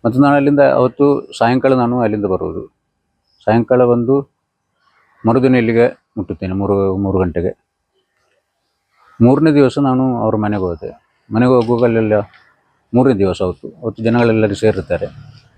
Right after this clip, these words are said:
ಅವತ್ತೆಲ್ಲ ಅಲ್ಲಿ ಹೊರಗಿನವರಿಂದೆಲ್ಲ ಒಂದು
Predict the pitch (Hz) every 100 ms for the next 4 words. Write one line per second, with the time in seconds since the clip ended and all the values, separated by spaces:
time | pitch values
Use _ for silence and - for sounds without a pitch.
0 | _ _ _ _ _ 123 123 143 139 139
1 | 131 120 113 113 110 113 120 131 123 113
2 | 113 110 110 110 104 107 98 98